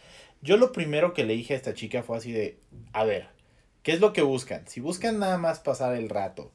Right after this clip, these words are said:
si buscan nada más divertirse y si buscan como estar así de free, pero salgo contigo a veces y a veces no,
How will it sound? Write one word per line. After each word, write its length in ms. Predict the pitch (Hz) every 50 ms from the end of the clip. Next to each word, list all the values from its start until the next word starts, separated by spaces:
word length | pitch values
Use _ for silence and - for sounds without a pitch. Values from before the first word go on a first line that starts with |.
| - - - - - _ _
si 120 | - - 123
buscan 380 | 131 151 156 - 202 190 185
nada 200 | 180 175 175 170
más 340 | 160 160 156 156 156 - - -
divertirse 920 | 127 117 113 107 104 104 - 127 127 131 135 127 120 - 120 101 92 90
y 140 | 82 87
si 140 | 92 - 107
buscan 400 | 113 135 143 - - 185 180 180
como 240 | - 165 135 120 113
estar 320 | - - - 147 151 151
así 260 | 147 139 - 147 143 135
de 120 | 123 -
free, 520 | - - 143 139 139 143 139 135 135 131 -
pero 640 | 110 104 101 98 92 92 87 90 90 92 92 92 -
salgo 320 | - 131 127 135 139 127
contigo 420 | - 113 110 107 131 127 123 120
a 60 | 107 104
veces 440 | 110 113 117 117 110 - 98 90
y 40 | 95
a 80 | 92 95
veces 280 | 107 127 135 135 120
no, 280 | 110 113 127 165 -